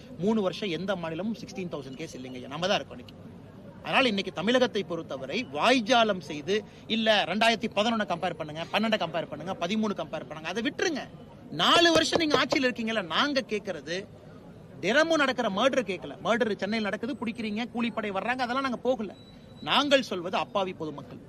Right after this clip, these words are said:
கிராமத்துல இருக்கிறவங்க, விவசாய மக்கள், எதுவுமே தெரியாது, அவங்க கையை வெட்டி வலை எடுத்துட்டு போறீங்க, காதை வெட்டி தோடு எடுத்துட்டு போறீங்க. இதுக்கு எப்படி வந்து நம்ம பொறுப்பேற்க முடியும்? எல்லா கொலைக்குமாங்கண்ணா நம்ம வந்து ஆர்ப்பாட்டம் பண்றோம், எல்லா கொலைக்குமா பத்திரிகையாளர் சந்திப்பிட்ட பேசுறோம்?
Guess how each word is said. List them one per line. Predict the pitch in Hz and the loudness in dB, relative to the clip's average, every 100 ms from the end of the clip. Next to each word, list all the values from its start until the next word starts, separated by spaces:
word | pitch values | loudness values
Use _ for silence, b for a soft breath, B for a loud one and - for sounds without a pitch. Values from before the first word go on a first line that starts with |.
| - - | -14 0
கிராமத்துல | 170 247 254 - 170 | 4 6 4 -2 -6
இருக்கிறவங்க, | 143 143 127 123 | -6 -10 -12 -6
விவசாய | 180 254 - 233 185 | 0 2 4 2 2
மக்கள், | 151 - 135 | -6 -12 -2
எதுவுமே | 190 294 294 | 4 4 4
தெரியாது, | 226 180 151 123 - - - - - - | 2 -2 -8 -10 -16 -20 -20 -20 -20 -8
அவங்க | - 196 285 254 | 2 2 4 0
கையை | - 269 381 359 | 2 4 6 6
வெட்டி | 247 294 | 4 2
வலை | 240 220 | 2 2
எடுத்துட்டு | 196 185 160 160 | 2 -2 -8 -6
போறீங்க, | 160 | -6
காதை | 156 262 330 277 | 0 2 2 2
வெட்டி | 240 262 | -2 -4
தோடு | 220 220 | -2 -2
எடுத்துட்டு | 175 156 165 | -4 -8 -8
போறீங்க. | 147 170 | -6 0
இதுக்கு | 330 349 311 | 2 4 2
எப்படி | 330 302 | 2 0
வந்து | 220 202 | 2 0
நம்ம | 208 180 | -2 -2
பொறுப்பேற்க | 175 165 160 - | -4 -6 -8 -12
முடியும்? | 135 B B | -16 B B
எல்லா | 175 214 277 | 0 4 4
கொலைக்குமாங்கண்ணா | 254 254 247 240 226 | 4 2 2 0 0
நம்ம | 214 | 0
வந்து | 202 208 | -2 0
ஆர்ப்பாட்டம் | 190 190 202 185 | -2 0 -2 -4
பண்றோம், | 180 202 175 | -4 -4 0
எல்லா | 214 247 | 2 2
கொலைக்குமா | 233 220 233 | 2 -2 -2
பத்திரிகையாளர் | 208 196 208 196 180 | -2 -4 -4 -4 -4
சந்திப்பிட்ட | 180 180 170 175 180 | -6 -8 -8 -8 -10
பேசுறோம்? | 185 | -10